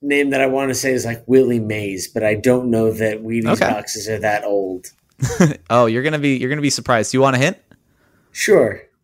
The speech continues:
Speaker 2: Uh, he played for, uh, the team on your ball cap. That is the New York Yankees, for those of you who cannot see Dave.
Speaker 1: Okay, so I'm actually gonna think much older than,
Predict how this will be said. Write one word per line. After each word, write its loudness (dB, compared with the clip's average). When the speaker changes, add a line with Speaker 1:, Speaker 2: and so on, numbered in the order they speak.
Speaker 2:
Uh, 4
he -2
played 0
for, 0
uh, 6
the 2
team -4
on -2
your -2
ball 2
cap. -4
That 2
is 2
the 2
New 4
York 2
Yankees, -2
for 0
those 0
of -6
you -2
who -6
cannot -2
see -8
Dave. -10
Speaker 1:
Okay, -4
so -6
I'm -4
actually -4
gonna -2
think -2
much -2
older 0
than, -4